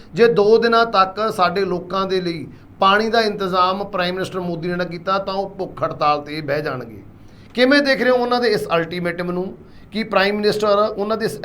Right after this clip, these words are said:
ਅਲਟੀਮੇਟਮ ਤੋਂ ਬਾਅਦ, ਕਿਉਂਕਿ ਸੁਪਰੀਮ ਕੋਰਟ ਦੀ ਇਨਵੋਲਵਮੈਂਟ ਵੀ ਹੋ ਚੁੱਕੀ ਹੈ,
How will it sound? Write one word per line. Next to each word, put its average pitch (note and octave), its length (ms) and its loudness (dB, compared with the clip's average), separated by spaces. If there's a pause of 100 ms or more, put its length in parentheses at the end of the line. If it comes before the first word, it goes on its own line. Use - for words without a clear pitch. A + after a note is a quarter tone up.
ਅਲਟੀਮੇਟਮ F#3 500 -4
ਤੋਂ F3+ 160 -4
ਬਾਅਦ, E3 440 2 (440)
ਕਿਉਂਕਿ G3 240 -4
ਸੁਪਰੀਮ G3+ 500 -2
ਕੋਰਟ G#3+ 200 0
ਦੀ G#3+ 80 -2
ਇਨਵੋਲਵਮੈਂਟ F#3 560 0
ਵੀ F#3 100 -8
ਹੋ F3+ 120 0
ਚੁੱਕੀ F3 360 -6
ਹੈ, F3+ 280 2